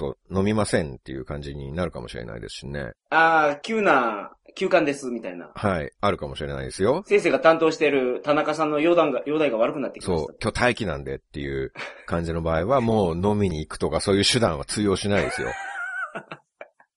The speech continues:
Speaker 2: はい。
Speaker 1: もうその、「急患です」って電話かかってきた場合に、
Speaker 2: はい。
Speaker 1: そのドクターは何をするんだろうっていう疑問もちょっとありますけどね。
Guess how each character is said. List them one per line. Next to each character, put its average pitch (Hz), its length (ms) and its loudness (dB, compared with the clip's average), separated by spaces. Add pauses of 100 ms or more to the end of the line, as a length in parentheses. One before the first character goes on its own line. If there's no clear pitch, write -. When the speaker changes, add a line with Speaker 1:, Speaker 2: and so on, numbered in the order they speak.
(540)
Speaker 2:
は 127 60 -8
い。 101 180 -14
Speaker 1:
も 196 80 -8
う - 20 -6
そ 123 120 -4
の、 98 100 -2
「急 226 240 2
患 240 300 0
で 262 120 4
す」 214 120 0
っ - 20 0
て - 140 0
電 123 140 4
話 175 100 2
か 175 120 2
か 202 80 2
っ - 80 -2
て - 80 0
き - 100 -10
た 92 100 0
場 80 200 0
合 78 80 0
に、 80 400 -2
Speaker 2:
は 135 120 0
い。 104 60 -2
Speaker 1:
そ 151 60 0
の 208 160 6
ド 175 180 6
ク - 120 -12
タ 175 80 2
ー - 40 4
は 101 60 2
何 - 280 -2
を 123 60 0
す 104 140 -4
る 87 100 -8
ん 82 60 -8
だ 78 100 -2
ろ 69 120 -6
う - 60 -10
っ - 40 -20
て 73 100 -12
い 73 100 -10
う 69 200 -10 (520)
疑 107 60 -2
問 113 160 2
も 110 120 2
ち - 80 -8
ょ - 20 -4
っ - 20 -4
と 78 80 -2
あ 78 60 0
り 90 80 -2
ま 104 140 0
す - 120 -12
け - 100 -8
ど - 100 -12
ね。 69 280 -6